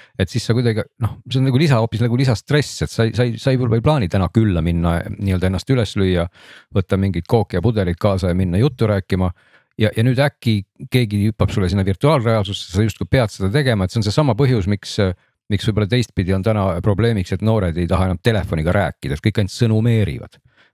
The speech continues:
mis on ju risti vastupidine sellisele virtuaalsele presence'ile või kohalolule. Ehk et, et tegelikult nagu ühtepidi tahetakse suhelda, aga teistpidi hoida mingit kummalist nagu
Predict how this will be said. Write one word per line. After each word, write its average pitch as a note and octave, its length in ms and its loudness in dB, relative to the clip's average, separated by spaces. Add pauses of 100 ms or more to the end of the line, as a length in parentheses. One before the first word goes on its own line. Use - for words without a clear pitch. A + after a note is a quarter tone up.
mis G2+ 160 -4
on G2+ 80 4
ju A2+ 80 2
risti C#3+ 320 -2
vastupidine F2+ 560 -2
sellisele E2+ 400 -2
virtuaalsele F2+ 720 0 (100)
presence'ile D#2+ 800 -2
või E2+ 160 0
kohalolule. F2 880 0 (560)
Ehk F#2+ 220 0
et, - 260 -6
et - 400 -12
tegelikult A2 400 2
nagu G2 220 -2 (340)
ühtepidi A2 400 0
tahetakse G2+ 320 -2
suhelda, G#2+ 480 2 (320)
aga - 160 -4
teistpidi G#2 320 2
hoida G#2+ 240 2
mingit G2+ 320 -4
kummalist A2+ 480 2
nagu E2 160 -2